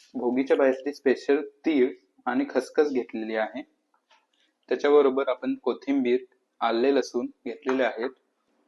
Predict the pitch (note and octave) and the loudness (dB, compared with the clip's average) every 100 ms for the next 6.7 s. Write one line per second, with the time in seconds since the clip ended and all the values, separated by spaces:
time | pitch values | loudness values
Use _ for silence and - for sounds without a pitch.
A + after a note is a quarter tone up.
0 | _ _ _ B2+ B2+ D3 E3 C#3+ B2 C3 | _ _ _ 6 8 8 4 2 4 2
1 | C3 C3+ C#3 C3+ - C#3+ D3+ A#2+ - B2 | 2 -2 -2 -2 -2 0 0 -4 -2 0
2 | B2+ A#2 A2 C3 - _ _ _ _ _ | 2 0 -2 -8 -10 _ _ _ _ _
3 | _ _ _ _ _ C3+ C#3 E3+ D3+ D3 | _ _ _ _ _ -2 4 4 6 2
4 | C#3+ D3 C3 A#2+ C3 D3+ D3 D3 D3+ D3+ | 0 -4 -6 -4 -4 -4 -2 -4 -4 -6
5 | C3 - B2 A#2+ D3 B2+ C3 C3+ C#3 C#3+ | -8 -6 -8 -4 -2 0 0 -2 -2 -4
6 | D3+ C3+ A2+ A#2 C3 A#2+ A2+ | -4 -6 -8 -6 -4 -4 -8